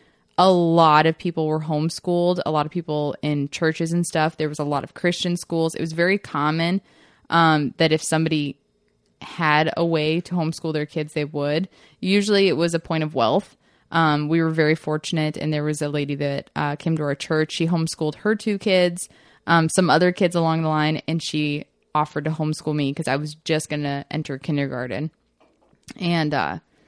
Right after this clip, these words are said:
she was wonderful. So I had that great opportunity. And so when I hit thirteen, we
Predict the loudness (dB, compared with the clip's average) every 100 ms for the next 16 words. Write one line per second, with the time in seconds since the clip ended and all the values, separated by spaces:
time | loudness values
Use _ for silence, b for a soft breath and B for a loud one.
0 | _ _ 2 2 2 2 2 0 -2 0
1 | 0 0 0 4 4 4 2 -2 -2 -2
2 | 0 -2 -6 -4 -4 -4 -6 -6 -6 -2
3 | 0 0 -2 -6 b b b -2 4 6
4 | 4 2 2 4 4 2 -4 -12 -20 _
5 | -2 2 2 4 2 2 4 6 6 4
6 | 2 0 2 2 2